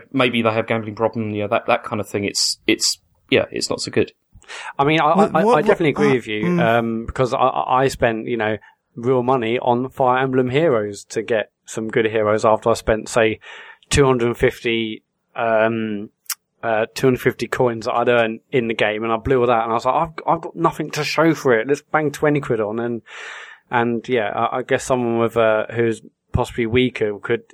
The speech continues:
Speaker 2: easily have spent way more. I managed to stop at twenty. Um,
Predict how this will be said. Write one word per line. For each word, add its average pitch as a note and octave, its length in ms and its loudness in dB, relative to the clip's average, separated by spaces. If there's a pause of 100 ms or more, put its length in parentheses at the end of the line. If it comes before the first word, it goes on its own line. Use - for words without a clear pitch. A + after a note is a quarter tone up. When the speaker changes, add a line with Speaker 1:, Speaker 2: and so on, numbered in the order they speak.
(160)
Speaker 2:
easily A#2+ 300 2
have A2 100 2
spent A#2 300 -2
way A#2 220 0
more. A#2 440 0
I A2+ 220 0 (340)
managed A#2 280 0
to A2 80 -2
stop - 320 0
at G#2 120 -2
twenty. G#2 380 -2 (240)
Um, G#2 320 -8